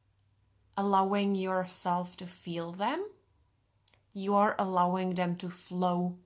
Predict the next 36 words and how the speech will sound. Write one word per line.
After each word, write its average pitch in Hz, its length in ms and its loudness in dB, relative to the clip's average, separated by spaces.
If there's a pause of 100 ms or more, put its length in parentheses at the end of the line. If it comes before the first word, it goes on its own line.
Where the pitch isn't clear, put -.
(160)
through 190 260 -2
you. 175 480 -6
So - 180 -8
they 190 160 -4
will, 196 340 0 (560)
um, 185 480 0 (400)
flow 220 640 4
out 247 240 6
of 214 100 -2
your 208 220 2
body 190 360 -2
again. 180 460 0
Like, 170 320 0
it 202 220 -6
will 226 220 -2
pass. 175 580 -4
It 190 180 -10
won't 208 240 -2
last 180 400 0
forever. 180 600 -2 (520)
The 220 100 -2
same 262 400 2
with 247 220 2
uncomfortable 208 760 -2
thoughts 269 540 4
or 175 300 -4
patterns 196 540 -2
which 180 240 -2
you 185 60 -2
have 185 180 -2
noticed 277 480 -2
in 196 180 -2
your 185 200 0
life. 170 320 4
You 202 100 0
know, 277 180 2